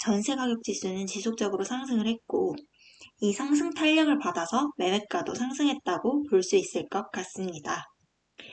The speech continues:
여기 이십 년 중순에 임대차 삼 법이 적용되면서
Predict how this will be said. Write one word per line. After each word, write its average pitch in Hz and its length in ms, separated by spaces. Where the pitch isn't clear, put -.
여기 214 280
이십 254 220
년 294 200
중순에 202 800
임대차 220 460
삼 285 180
법이 294 220
적용되면서 202 840